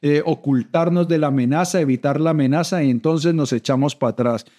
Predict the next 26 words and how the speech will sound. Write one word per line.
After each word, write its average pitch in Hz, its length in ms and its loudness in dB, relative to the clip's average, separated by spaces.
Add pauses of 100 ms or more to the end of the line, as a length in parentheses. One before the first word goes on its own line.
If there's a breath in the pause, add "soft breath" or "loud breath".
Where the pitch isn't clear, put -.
(200 soft breath)
Pero 160 200 2
si 156 180 0
vemos 185 320 2
los 185 160 0
tropiezos, 160 580 0
las 139 140 0
dificultades 135 680 -2
como 131 240 0
un 156 120 0
desafío 160 600 0
a 139 40 2
superar, 151 720 -2 (340 loud breath)
pues 175 340 2
nos 151 320 0
volvemos 165 960 0
más 147 260 -2
valientes, 160 640 0
estamos 147 420 0
más 151 240 0
motivados 156 840 0
y 151 140 -2
obviamente 156 840 0
es 135 160 -2
una 151 220 2
mejor 143 400 0
actitud 143 580 -2